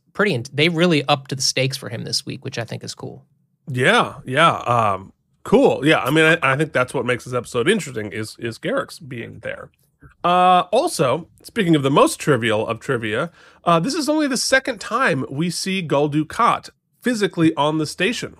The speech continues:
Speaker 2: We've seen him a lot, but always on Zoom. So this is, uh, an interesting element. They fi-, <laughs> they finally let Marc Alaimo out of the, uh, out of the little, the little,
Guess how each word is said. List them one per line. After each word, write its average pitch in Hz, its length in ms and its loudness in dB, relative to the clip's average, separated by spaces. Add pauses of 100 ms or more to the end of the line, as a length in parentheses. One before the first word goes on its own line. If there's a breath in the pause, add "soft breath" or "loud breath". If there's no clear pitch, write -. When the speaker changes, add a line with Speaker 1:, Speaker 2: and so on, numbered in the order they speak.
Speaker 2:
We've 143 160 0
seen 311 240 0
him 196 180 2
a 135 60 2
lot, 156 440 -2 (220)
but 139 200 4
always 170 340 4
on 170 180 4
Zoom. 214 400 -2 (340 soft breath)
So 139 360 4
this 147 260 -2
is, 151 200 2 (120)
uh, 127 240 4
an 120 120 -4
interesting 156 720 -2
element. 139 460 2
They 135 100 0
fi-, 127 280 0 (100)
<laughs> - 100 -10
they 180 100 4
finally 190 600 2
let 151 320 2
Marc 151 220 2
Alaimo 135 520 2
out 131 240 0
of 131 160 -4
the, 123 260 -2
uh, 120 160 0 (360 loud breath)
out 156 120 6
of 151 80 8
the 151 60 6
little, 151 160 4 (180)
the 135 140 -2
little, 151 340 2